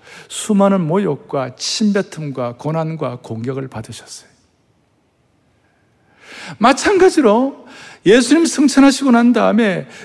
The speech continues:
주님이 우리 속에 비밀로 계신 하나님의 백성들에게도 동일하게 눈에 보이는 유형교회인 사랑의 교회와 한국교회, 육만 여 한국교회와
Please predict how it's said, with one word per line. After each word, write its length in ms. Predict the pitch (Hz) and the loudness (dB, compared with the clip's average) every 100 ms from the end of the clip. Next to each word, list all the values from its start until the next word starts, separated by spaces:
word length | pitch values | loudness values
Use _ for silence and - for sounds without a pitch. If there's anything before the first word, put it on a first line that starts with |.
| - | -4
주님이 320 | - 302 277 | 2 4 6
우리 220 | 208 208 | 4 2
속에 340 | 208 220 214 | 0 2 2
비밀로 400 | - 175 196 214 | 2 0 2 2
계신 340 | 214 131 127 170 | 0 -2 -2 -6
하나님의 440 | 147 190 165 151 | -4 -4 -2 -4
백성들에게도 1040 | 139 123 - 147 139 107 113 120 196 117 - | -6 -8 -6 -6 -6 -6 -6 0 0 0 0
동일하게 800 | 220 294 190 110 156 185 113 - - - - _ | 2 2 0 -2 -4 -4 -6 -12 -20 -20 -20 _
눈에 260 | 196 202 | 2 4
보이는 480 | 180 165 165 156 160 - | 4 0 0 -6 -10 -10
유형교회인 560 | 135 139 151 156 139 127 | -6 -4 -4 -4 -4 -4
사랑의 400 | 127 131 139 139 | -4 -8 -6 -6
교회와 480 | 131 110 110 113 113 _ | -8 -12 -14 -16 -20 _
한국교회, 540 | - 180 170 - 131 | -10 -8 -10 -10 -8
육만 340 | 117 160 160 | -8 -8 -8
여 60 | 156 | -8
한국교회와 800 | 131 165 - - 113 101 120 | -10 -12 -14 -18 -16 -16 -16